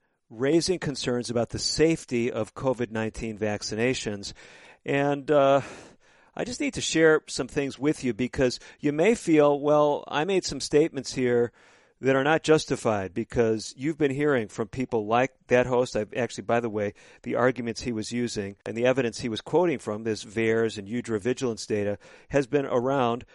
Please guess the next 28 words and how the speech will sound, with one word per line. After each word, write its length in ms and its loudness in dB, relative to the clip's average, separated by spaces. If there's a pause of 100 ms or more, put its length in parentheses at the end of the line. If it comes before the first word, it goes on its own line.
(120)
for 160 -4
quite 240 4
a 60 4
while. 280 4
People 300 -6
have 60 -10
been 100 -4
circulating 560 -2
these 180 -6
arguments. 540 -4 (560)
But 240 4 (540)
let 160 0
me 80 -6
tell 240 6
you 180 0 (760)
what, 360 4
uh, 220 4
the 80 -8
big 240 0
concern 400 -4
was. 260 -12 (380)
A 100 -16
person 560 2 (340)
reached 420 2
out 200 6
to 100 -10
me, 220 -10 (240)
shared 720 4